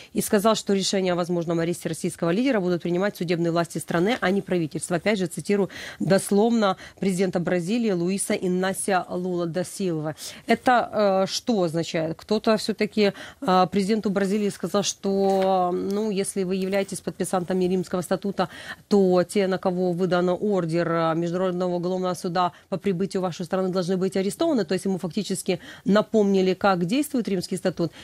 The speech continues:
Либо же, как вот вы считаете, что произошло буквально за короткое время? Почему было одно заявление,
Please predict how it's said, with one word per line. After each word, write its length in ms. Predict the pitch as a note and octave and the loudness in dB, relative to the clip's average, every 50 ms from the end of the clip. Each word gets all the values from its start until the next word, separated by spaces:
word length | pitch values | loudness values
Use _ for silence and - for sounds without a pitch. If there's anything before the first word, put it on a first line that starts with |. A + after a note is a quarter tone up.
| - - | -6 0
Либо 280 | - A3 A3+ G#3+ A#3+ A#3+ | 2 4 4 6 4 4
же, 420 | G3+ F#3+ G#3+ A3+ A3+ A3 G#3+ G#3 - | 2 2 2 2 4 4 2 2 2
как 200 | - B3 B3 - | 0 0 0 0
вот 160 | - F3+ - F#3 | -2 -4 -2 -4
вы 60 | F3+ | -4
считаете, 520 | - - G3 - G3+ F3+ E3 D#3+ - F3 | -4 -6 -4 0 0 0 0 0 -2 -4
что 180 | D#3+ - - A#3 - | -4 -2 -4 -4 -2
произошло 420 | A3+ A3 G3+ F#3 G3 - - G3+ | -2 -2 -2 -2 -4 -2 -2 -2
буквально 340 | F3 F3 - G3 F#3 F3+ F3+ | -2 -2 -2 -2 -2 0 -2
за 80 | F3+ F3 | -2 -2
короткое 400 | - F#3+ F#3 F3 - - F#3+ F#3 | -2 -2 -2 -2 0 0 0 2
время? 260 | F3+ F#3 F3+ E3 D#3 | 2 2 0 0 -2
Почему 360 | - F#3+ F3+ - G3+ G3 F#3 E3+ | -4 -6 -4 -2 -2 0 0 0
было 220 | E3+ F3 F3 E3+ | 0 0 2 0
одно 200 | F3 F#3+ B3 C4+ | 0 0 -2 -2
заявление, 560 | G3+ A#3+ G#3+ G3 G3 F#3+ F3+ F3+ F3+ F3 E3 | 0 0 -2 0 0 0 0 0 0 -2 -2